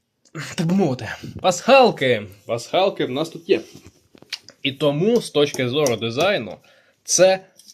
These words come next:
не просто якесь пойло. Я взагалі до рева, чесно кажучи, ставлюся максимально негативно, але,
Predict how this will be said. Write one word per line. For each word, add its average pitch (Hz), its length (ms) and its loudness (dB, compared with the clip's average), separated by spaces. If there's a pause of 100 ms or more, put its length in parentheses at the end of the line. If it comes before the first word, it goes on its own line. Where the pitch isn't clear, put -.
(600)
не 285 400 -12
просто 359 280 -2
якесь 151 280 -2
пойло. 104 1040 -2
Я 180 140 0
взагалі 208 280 -2
до 180 120 0
рева, 180 260 0
чесно 156 240 -10
кажучи, 147 260 -4
ставлюся 147 380 -4
максимально 147 560 -4
негативно, 147 680 -6
але, 254 580 0